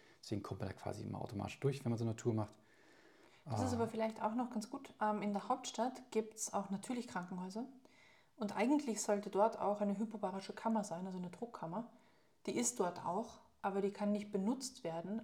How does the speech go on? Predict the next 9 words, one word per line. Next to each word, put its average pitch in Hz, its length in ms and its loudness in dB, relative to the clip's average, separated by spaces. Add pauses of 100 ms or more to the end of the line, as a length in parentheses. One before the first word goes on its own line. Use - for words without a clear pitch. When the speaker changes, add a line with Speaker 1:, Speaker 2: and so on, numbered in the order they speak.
Speaker 2:
weil 196 500 0
sie 220 520 -4 (1080)
einfach 180 300 -6
kein 202 140 -6
Fachpersonal 190 580 -4
dafür - 240 -8
haben. 175 160 -10 (200)
Speaker 1:
Sagt 107 400 6
man. - 140 -4